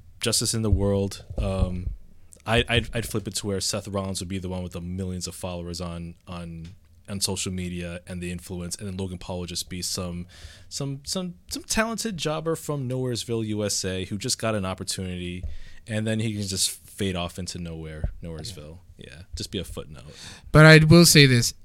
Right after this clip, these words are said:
Speaker 2: every time Seth Rollins dr-, dr-, dresses up, I just laugh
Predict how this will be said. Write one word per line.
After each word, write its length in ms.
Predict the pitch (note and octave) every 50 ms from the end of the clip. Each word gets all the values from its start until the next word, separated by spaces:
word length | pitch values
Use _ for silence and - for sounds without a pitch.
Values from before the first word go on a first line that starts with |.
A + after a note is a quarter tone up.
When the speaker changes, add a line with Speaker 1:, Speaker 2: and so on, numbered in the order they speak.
| - -
Speaker 2:
every 300 | D#3 D#3 D#3+ E3+ E3+ D#3+
time 360 | - - E3+ D#3 D#3 D3+ D3
Seth 260 | - F3+ F3 C#3 -
Rollins 400 | D#3+ C#3 C#3 C#3 C3+ C3 B2 B2+
dr-, 340 | C3+ C3 C3+ B2 G2 - A2+
dr-, 220 | A2+ - - - - - -
dresses 360 | B2+ C3 C3 B2+ - C3 A2+ B2
up, 120 | B2 A2+
I 140 | G2 G#2 A2+
just 320 | G#2+ A2+ A#2+ A2+ F#2+ - F2
laugh 580 | F2 F2+ F2 F#2+ G#2 G#2+ G#2+ A2+ A#2+ - -